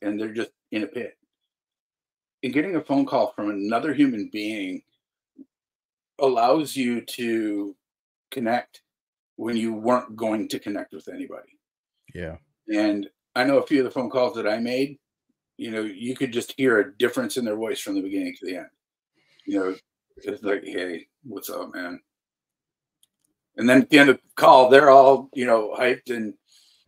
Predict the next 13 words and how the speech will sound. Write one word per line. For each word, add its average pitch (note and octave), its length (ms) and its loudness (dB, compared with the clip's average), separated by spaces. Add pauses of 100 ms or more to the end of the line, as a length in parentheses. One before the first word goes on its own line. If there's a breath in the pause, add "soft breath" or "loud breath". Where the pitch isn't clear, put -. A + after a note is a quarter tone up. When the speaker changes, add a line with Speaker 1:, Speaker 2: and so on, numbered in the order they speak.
(160)
Speaker 1:
and A2+ 160 -14
so D#3 220 0
on. G#2+ 320 -4
So B2 440 -2 (400)
sometimes G3 420 -4
just D3+ 140 -12
that - 120 -6 (200)
hu-, E3+ 180 -8
little E3+ 260 0
human D#3 240 0
connection A#2+ 480 -6 (680)
helps. - 420 -14 (380)
So A2+ 420 0